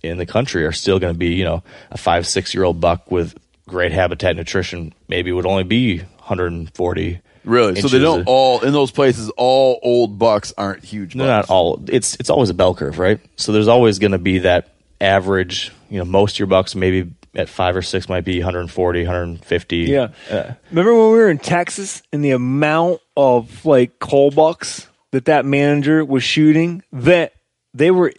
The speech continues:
Speaker 3: they were in that range. They were hundred forty, hundred fifty inch bucks. But he was shooting 'em for a couple of reasons. One, they weren't gonna get big,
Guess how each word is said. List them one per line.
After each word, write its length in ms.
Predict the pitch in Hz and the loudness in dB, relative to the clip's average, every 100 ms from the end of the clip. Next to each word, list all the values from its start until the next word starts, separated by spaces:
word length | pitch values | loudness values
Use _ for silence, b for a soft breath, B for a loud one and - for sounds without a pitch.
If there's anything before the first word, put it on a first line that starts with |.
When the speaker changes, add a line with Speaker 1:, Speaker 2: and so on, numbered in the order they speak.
| - | -2
Speaker 3:
they 140 | 156 | 2
were 160 | 185 165 | 2 2
in 240 | 156 208 185 | -2 -2 0
that 220 | 131 107 | -2 -4
range. 180 | 110 104 | -6 0
They 140 | 151 | 4
were 240 | 185 160 - | 6 4 0
hundred 440 | - 196 196 175 139 | -4 0 2 2 0
forty, 400 | 175 180 147 101 | 2 2 2 0
hundred 440 | - 160 185 175 | -4 -2 0 0
fifty 360 | - 180 - 170 | 0 -4 -2 -4
inch 480 | - 170 160 143 - _ _ _ _ _ _ | -2 0 0 -2 -8 _ _ _ _ _ _
bucks. 480 | 139 190 - - - b b b b b | -4 -2 -4 -10 -18 b b b b b
But 260 | 143 135 120 | 0 0 0
he 200 | 139 202 | 2 4
was 160 | 208 | 4
shooting 460 | 143 - 220 214 175 | 2 2 4 4 4
'em 220 | 143 139 | 4 2
for 420 | 131 147 135 135 - | 2 4 4 2 0
a 120 | 139 | 0
couple 260 | 175 156 147 | 2 2 2
of 60 | |
reasons. 340 | 147 127 117 104 | 2 2 -2 0
One, 380 | 151 147 156 | 2 2 0
they 120 | 135 135 | 0 0
weren't 300 | 127 147 139 | 2 -2 0
gonna 140 | 131 | 0
get 180 | 131 131 | 0 2
big, 360 | 151 156 131 | 4 4 2